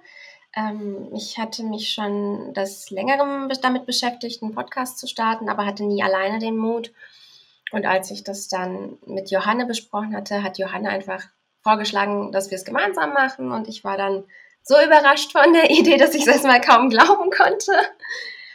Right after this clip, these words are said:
Aber dann, äh, haben wir uns schnell dazu entschieden und es ging alles ziemlich fix eigentlich.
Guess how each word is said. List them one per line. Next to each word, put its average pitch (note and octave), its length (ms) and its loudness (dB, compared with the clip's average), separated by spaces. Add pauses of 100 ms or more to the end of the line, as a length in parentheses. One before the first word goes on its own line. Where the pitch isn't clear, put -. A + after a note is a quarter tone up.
(160)
Aber A3 360 4
dann, G#3+ 400 0
äh, G#3 920 -8
haben C4+ 120 6
wir C4 100 4
uns A#3+ 140 -2
schnell C4+ 220 4
dazu C4 240 -4
entschieden A3+ 840 -6
und G#3 380 -12
es - 140 -12
ging A#3 180 -4
alles G#3+ 340 -6
ziemlich G3+ 320 -12
fix - 200 -20
eigentlich. - 540 -16